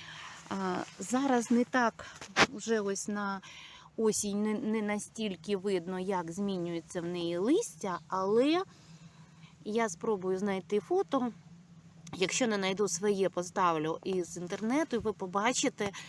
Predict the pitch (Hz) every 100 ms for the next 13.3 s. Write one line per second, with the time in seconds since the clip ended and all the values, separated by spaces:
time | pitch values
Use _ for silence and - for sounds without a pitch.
0 | - - - - - - - 427 - -
1 | 254 226 - 240 220 202 - 262 339 392
2 | - 220 196 202 220 269 302 285 233 -
3 | 233 214 185 - 269 180 151 - - 160
4 | - - - - - - - - 226 233
5 | 226 208 - - 202 190 165 - 247 220
6 | 202 - 294 330 254 202 175 - - 190
7 | 185 180 - - - 240 240 208 - -
8 | 196 196 185 208 175 185 220 262 285 -
9 | - - - 180 208 196 - 233 240 202
10 | 196 196 208 202 196 202 180 156 151 -
11 | - - - - - 190 233 381 320 285
12 | 277 277 262 - 226 294 - 240 190 175
13 | 185 185